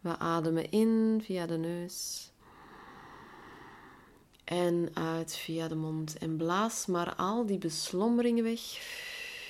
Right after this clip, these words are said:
En al die stress die je even niet meer nodig hebt.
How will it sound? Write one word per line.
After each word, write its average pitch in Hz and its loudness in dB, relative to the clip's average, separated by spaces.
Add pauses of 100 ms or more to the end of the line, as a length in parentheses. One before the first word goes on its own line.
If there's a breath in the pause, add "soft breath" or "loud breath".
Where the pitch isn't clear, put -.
(380 loud breath)
En 165 -4
al 165 0
die 160 -4
stress - -6 (2750 loud breath)
die 190 6
je 180 6
even 156 -4
niet 156 0
meer 151 0
nodig 147 -8
hebt. - -12